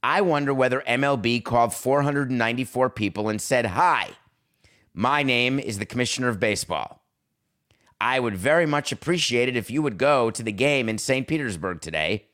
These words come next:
I'm looking for four hundred and ninety-four of you. I'll give you a free shirt. Are you in?" Twenty thousand one ninety-eight. Don't give me the excuse it's afternoon.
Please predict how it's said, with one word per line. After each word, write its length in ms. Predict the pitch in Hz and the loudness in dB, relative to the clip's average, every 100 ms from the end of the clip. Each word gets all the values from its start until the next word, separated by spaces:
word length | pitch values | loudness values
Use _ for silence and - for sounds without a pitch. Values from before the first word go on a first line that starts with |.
| _ _ _ _ _ _ | _ _ _ _ _ _
I'm 160 | 123 | -2
looking 300 | 156 170 165 | 0 0 -2
for 120 | 139 117 | -2 -6
four 380 | - 185 190 | 0 2 4
hundred 380 | 127 160 160 156 | 2 0 -2 -2
and 120 | 127 | -2
ninety-four 680 | 139 156 165 156 - 151 139 | 0 0 0 -2 0 0 2
of 100 | 110 | 0
you. 260 | 92 69 - _ _ _ _ _ _ _ | -2 -4 -10 _ _ _ _ _ _ _
I'll 220 | 110 147 156 | 0 2 2
give 300 | 131 127 117 | 0 0 0
you 500 | 143 170 131 113 - _ _ | 2 4 4 2 -2 _ _
a 160 | 101 95 | -2 -2
free 460 | 85 - 123 175 180 | -2 -8 -2 0 0
shirt. 640 | - 165 123 80 - - _ _ - _ - _ _ _ _ - | 0 2 0 -2 -8 -12 _ _ -18 _ -18 _ _ _ _ -4
Are 120 | 90 | -2
you 180 | 90 92 - | -2 -4 -2
in?" 400 | 123 170 277 - _ _ _ _ _ _ _ _ _ _ _ _ _ _ _ _ - | 0 0 -2 -4 _ _ _ _ _ _ _ _ _ _ _ _ _ _ _ _ -16
Twenty 380 | - 185 214 | -2 2 2
thousand 720 | 190 - 170 165 180 165 165 151 | 0 0 2 4 2 0 0 2
one 240 | 160 165 | 2 2
ninety-eight. 680 | 156 156 156 151 151 135 - _ _ _ _ _ _ _ _ _ _ _ _ | 2 2 2 2 2 0 -6 _ _ _ _ _ _ _ _ _ _ _ _
Don't 220 | 160 175 | 0 0
give 100 | 170 | 2
me 120 | 160 147 | 0 2
the 80 | |
excuse 440 | 139 - - 139 - | 0 -4 -2 -2 -2
it's 140 | 117 | -2
afternoon. 560 | 127 120 - 95 98 | 0 0 -2 0 0